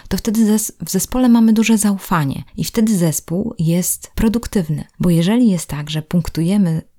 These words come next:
pracowników i staramy się tylko ich pod jakąś linijkę wsadzić, pod zasady i powiedzieć, że wtedy wygrałeś, jeżeli masz tyle procent, a przegrałeś, jeżeli masz tyle procent, to wtedy to zaufanie jest bardzo niskie.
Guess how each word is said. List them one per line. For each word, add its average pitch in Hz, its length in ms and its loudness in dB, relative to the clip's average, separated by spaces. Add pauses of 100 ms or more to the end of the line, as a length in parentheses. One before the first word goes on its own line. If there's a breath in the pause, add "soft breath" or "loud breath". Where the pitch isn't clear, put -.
(100)
pracowników 160 960 -2
i 165 420 0
staramy 170 480 -2
się 170 240 -2
tylko 175 480 -4
ich 175 280 -2
pod - 360 -8
jakąś 165 420 -4
linijkę 185 680 2
wsadzić, 160 520 -4
pod 156 200 -4
zasady 160 680 -2
i 170 360 0
powiedzieć, 165 420 -2
że 165 320 -2
wtedy 185 320 -2
wygrałeś, 175 560 6
jeżeli 170 280 6
masz 165 300 0
tyle 196 240 4
procent, - 580 12
a 147 320 -2
przegrałeś, 175 500 10
jeżeli 165 280 10
masz 160 220 0
tyle 175 240 2
procent, 151 680 -4
to 185 120 0
wtedy 196 520 4
to - 60 12
zaufanie 175 500 8
jest 160 140 -2
bardzo 175 280 0
niskie. 170 440 0